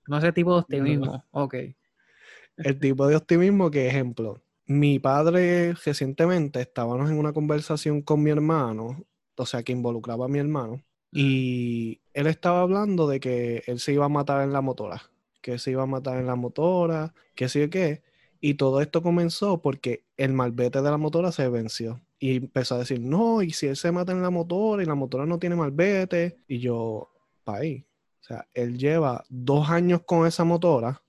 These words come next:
Speaker 2: y nunca se ha matado en la motora". O sea, de forma estadística, tienes más evidencia a pensar que no se va a matar en la motora a que sí. So, en, en ese aspecto soy optimista.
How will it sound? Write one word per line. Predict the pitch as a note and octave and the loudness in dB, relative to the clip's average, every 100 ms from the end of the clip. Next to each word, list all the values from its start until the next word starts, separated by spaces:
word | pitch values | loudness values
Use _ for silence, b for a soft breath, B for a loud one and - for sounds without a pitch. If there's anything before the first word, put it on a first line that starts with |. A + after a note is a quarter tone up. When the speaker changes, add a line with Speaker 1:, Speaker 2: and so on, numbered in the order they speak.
| - | -4
Speaker 2:
y | C3 | 0
nunca | B2+ B2 A#2 C3+ | 0 0 -2 -2
se | C3+ D3 | 0 2
ha | |
matado | D3 D3+ B2 B2 F#3 | 2 2 2 2 2
en | |
la | F3+ | 2
motora". | D#3 D#3 A#2+ D#3 A3+ - _ _ | 0 -2 -2 -4 -6 -10 _ _
O | C3 | -8
sea, | - A#2 G#2+ - _ _ | -4 -4 -4 -8 _ _
de | C3 C3+ | -6 -6
forma | - B2+ D3+ | -4 0 0
estadística, | E3 F#3 G#3 G#3+ D3 B2 A#2 B2+ - | 2 2 2 2 -2 -2 -4 -8 -10
tienes | - C3+ C#3+ | -2 2 4
más | D#3+ D#3+ | 4 4
evidencia | E3+ F3 F3+ E3+ D#3+ B2+ | 4 4 4 2 2 -4
a | |
pensar | - A#2+ A#2+ D3+ B2+ | -2 -4 -2 -4 -4
que | - A#2+ | -4 -4
no | A2+ | -4
se | - | -2
va | B2+ | -2
a | B2+ | 0
matar | C3 C3 C3+ | -2 -2 -2
en | C3+ | -2
la | |
motora | C3+ C#3 F3 F3 D#3+ F3+ _ | -2 -2 -2 -2 -4 -10 _
a | A#2 | -8
que | A2+ G2 | -8 -6
sí. | G#2+ C#3+ - _ - | -6 -6 -8 _ -12
So, | - A#2 A#2 | -6 -4 -4
en, | - B2 B2 | -4 -6 -6
en | - C3 | -4 -2
ese | C#3 D3 | 0 0
aspecto | E3+ - F#3+ D3 | -2 -2 -2 -2
soy | C#3 | 0
optimista. | C#3 D3 B2+ G#2 - - | -2 0 -4 -4 -12 -20